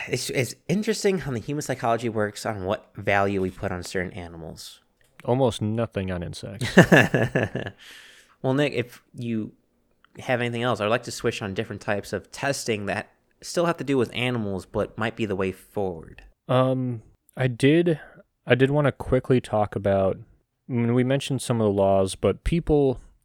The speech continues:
Speaker 2: keep talking about animal rights and what rights animals have. And I guess that's just really confusing to me 'cause, well, it's not like there's a constitution of rights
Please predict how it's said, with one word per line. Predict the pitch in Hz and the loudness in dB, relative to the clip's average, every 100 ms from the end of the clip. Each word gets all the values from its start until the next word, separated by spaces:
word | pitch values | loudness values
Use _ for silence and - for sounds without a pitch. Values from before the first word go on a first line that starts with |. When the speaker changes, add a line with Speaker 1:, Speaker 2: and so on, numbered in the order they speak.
| _ | _
Speaker 2:
keep | - 127 120 | -2 0 0
talking | - 101 104 110 104 | 2 0 2 0 0
about | 95 95 90 - - - _ _ 131 | 2 2 2 -2 -14 -20 _ _ -10
animal | 110 110 107 104 | -2 0 2 2
rights | 95 95 92 - - | 2 2 2 -2 -10
and | 113 101 98 | -8 -4 0
what | 101 | 0
rights | 101 98 - | 2 0 -2
animals | 95 95 90 - | -4 -4 -4 -6
have. | 95 92 90 90 - | -4 -4 -4 -8 -10
And | 107 95 95 - | -8 -6 -4 0
I | |
guess | 110 135 | 2 2
that's | - 120 | 2 0
just | 117 - | 0 2
really | 113 | 2
confusing | 104 104 - 104 110 147 | 2 -2 -2 0 2 0
to | - | 0
me | 147 156 165 | 2 4 4
'cause, | - 98 - - _ - | 2 -2 -2 -16 _ -6
well, | 107 | -4
it's | - | 0
not | 127 | 0
like | 113 | 2
there's | 117 104 | 4 4
a | 98 | 2
constitution | - 107 101 104 - 110 - 104 95 90 - - 151 139 | 2 0 0 -4 0 0 0 -2 -2 -4 -8 -20 -10 -6
of | 95 92 | -6 0
rights | 98 95 87 - - | 2 2 0 -8 -14